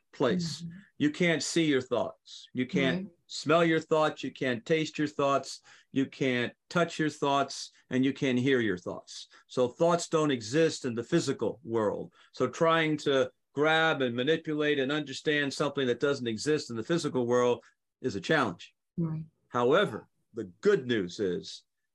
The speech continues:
Speaker 1: that you may not be able to control the thoughts that you think right away,
Speaker 2: Mm-hmm.
Speaker 1: but you can control the thoughts that you speak.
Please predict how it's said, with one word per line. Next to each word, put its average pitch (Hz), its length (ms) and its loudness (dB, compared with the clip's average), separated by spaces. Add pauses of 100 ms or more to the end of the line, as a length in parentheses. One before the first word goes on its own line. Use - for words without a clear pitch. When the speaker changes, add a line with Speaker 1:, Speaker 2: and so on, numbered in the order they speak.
(160)
Speaker 1:
that 135 280 0
you 135 160 2
may 165 340 2
not 165 380 0
be 151 220 0
able 151 280 0
to 143 420 -2
control 147 600 -2
the 120 160 -6 (100)
thoughts 151 400 -2
that 135 360 -4
you 120 220 -2 (180)
think 131 300 -2 (360)
right 107 240 -2
away, 82 400 -8 (300)
Speaker 2:
Mm-hmm. 170 220 2
Speaker 1:
but 147 240 0
you 127 300 -2
can 202 640 -2
control 117 880 -2 (200)
the 120 100 -8
thoughts 135 480 0
that 123 280 -4
you 113 80 -6
speak. - 360 -6